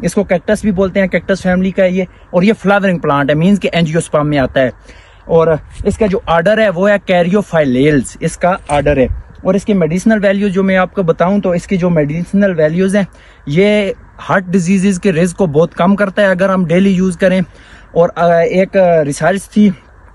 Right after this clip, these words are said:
उसमें दो सौ patients को जिनको joints में pain था उनको ये रे-, regularly thirty gram दिन में तीन बार दिया गया। तो उनको आखिर में बिल्कुल ये पूरी research है, अ, नेट पर, Wikipedia पर, कि उनको बिल्कुल फ़र्क नज़र आया कि उन्हें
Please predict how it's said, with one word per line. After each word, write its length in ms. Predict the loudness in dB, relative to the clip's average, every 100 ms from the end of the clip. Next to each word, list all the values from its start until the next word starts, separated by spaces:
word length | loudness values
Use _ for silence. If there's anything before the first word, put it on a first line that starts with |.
| -20 -6
उसमें 500 | -4 0 2 2 0
दो 200 | 0 2
सौ 180 | 2 -2
patients 460 | -2 -2 -2 -2 -2
को 140 | -2
जिनको 360 | 0 0 0 -2
joints 440 | 0 0 0 0
में 120 | -2
pain 300 | 0 0 0
था 220 | -2 -4 -4 -12 -8 0
उनको 280 | 2 2 0
ये 280 | 2 0 -2 -10 -12 -4
रे-, 200 | 0 2
regularly 720 | 2 0 2 2 2 0 -2
thirty 420 | -2 -4 0 0
gram 400 | 2 2 0 -2
दिन 200 | 0 2
में 140 | 2 2 -2
तीन 220 | 2 4
बार 220 | 4 2 0
दिया 280 | -2 -2
गया। 240 | 0 0 0
तो 380 | -4 -18 -6 -2
उनको 520 | 0 0 2 2 0 -4 -20 -4
आखिर 280 | -2 0 0
में 300 | 0 0 -2
बिल्कुल 640 | -14 -6 -2 0 0 0
ये 140 | 0
पूरी 280 | 0 0 0
research 440 | 0 -2 -2 -2 0
है, 140 | 0
अ, 40 | 2 0 2 2 2 0 -4 -2
नेट 260 | 0 0
पर, 160 | -2 -4
Wikipedia 520 | -2 -4 -4 0 0
पर, 180 | 0 -4
कि 360 | -6 -16 -2
उनको 280 | 0 0 0
बिल्कुल 320 | 0 0 0
फ़र्क 300 | -2 -2 -2 -2
नज़र 260 | -2 2
आया 180 | 2 2
कि 140 | 0 -2
उन्हें 260 | 0 0